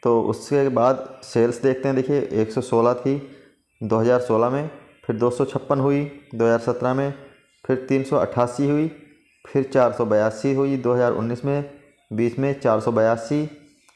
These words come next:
सेम रही उन्नीस और बीस में, लेकिन इक्कीस में फिर तीन सौ इक्यावन हुई, थोड़ी कम हो गई।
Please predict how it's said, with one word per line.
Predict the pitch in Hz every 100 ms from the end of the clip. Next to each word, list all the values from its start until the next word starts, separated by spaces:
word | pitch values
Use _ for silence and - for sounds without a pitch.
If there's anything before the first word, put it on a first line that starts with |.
| _
सेम | - - 127
रही | 139 135 147 143 - - _ _ _
उन्नीस | 131 127 131
और | 139
बीस | 127 127
में, | 139
लेकिन | 139 131 135 - 127
इक्कीस | - 139
में | 135 135
फिर | 139
तीन | 127 127 120
सौ | 135
इक्यावन | 120 120 120
हुई, | 127 131
थोड़ी | 131 117
कम | 123
हो | 131 131
गई। | 151